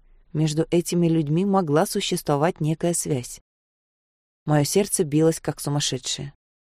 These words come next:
И пусть я не знала, в чем тут дело, но я нутром чуяла, что все это взаимосвязано каким-то образом. Три убийства,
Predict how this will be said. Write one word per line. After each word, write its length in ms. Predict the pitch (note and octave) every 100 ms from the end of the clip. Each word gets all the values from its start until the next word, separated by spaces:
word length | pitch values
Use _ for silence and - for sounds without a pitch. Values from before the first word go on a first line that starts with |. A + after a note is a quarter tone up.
| _ _
И 60 | F3
пусть 260 | B3 -
я 100 | G3 F#3
не 120 | F3+
знала, 380 | D#3+ G#3+ A3+ F3
в 40 |
чем 220 | - D3+
тут 180 | D3+ C3+
дело, 340 | C#3 B2+ B2+ - _ _ _ _ D3
но 80 |
я 140 | D3+ E3
нутром 420 | E3 - G3 E3
чуяла, 480 | - D3+ C3+ A#2+ - -
что 240 | - - C#3
все 260 | - E3
это 320 | G3 F#3+ C3+ - -
взаимосвязано 840 | C3 D3+ C#3+ C#3 C#3 D#3 D3+ C#3
каким-то 440 | C3+ - C3+ C#3 C3+
образом. 380 | B2 B2 B2+ - _ _ _ _ _ _ _
Три 200 | A3 B3+
убийства, 580 | A#3 D#3 D#3+ - D3